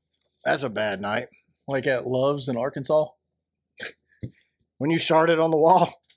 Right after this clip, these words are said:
Speaker 2: El Kirby had to go out, like, every hour.
Speaker 1: Hey, ain't nothing worse than sharding on the wall.
Speaker 2: Well, if you're gonna do it, do it at fake Love's.
Speaker 1: Yep. Don't do it at a real Love's.
Speaker 2: Nope.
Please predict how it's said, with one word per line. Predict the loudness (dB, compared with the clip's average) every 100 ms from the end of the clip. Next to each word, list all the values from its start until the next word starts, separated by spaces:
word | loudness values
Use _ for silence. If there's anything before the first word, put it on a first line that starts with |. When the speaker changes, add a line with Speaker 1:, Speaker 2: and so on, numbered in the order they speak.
| -6
Speaker 2:
El | -2 -2
Kirby | -2 -2 0 0
had | -2
to | -2
go | 2 2
out, | 4 2 0
like, | -6 -8
every | -2 -2 -2 -4
hour. | -2 -2 -4 -6 _ _ _ -20 _ _ _ _ _ _ _ _
Speaker 1:
Hey, | -14 -14 -18 _ _ -8
ain't | -4 2
nothing | 4 4
worse | 2 0 -2
than | -10
sharding | -2 0 0 -2
on | -4
the | -2
wall. | 0 -2 -4 -12 _ _ _ _ _ _ _ _ _ -12 -4
Speaker 2:
Well, | 0 2 0 -4
if | -12 -2
you're |
gonna | -2 2
do | 4 4
it, | 2 2
do | 4
it | 4
at |
fake | 2 0 0
Love's. | 0 0 0 -4 -6
Speaker 1:
Yep. | -4 -4 -10 _
Don't | 0 2
do | 2
it | 2
at | 0
a |
real | -2 -6
Love's. | -6 -8 -12 -20 _
Speaker 2:
Nope. | -6 -6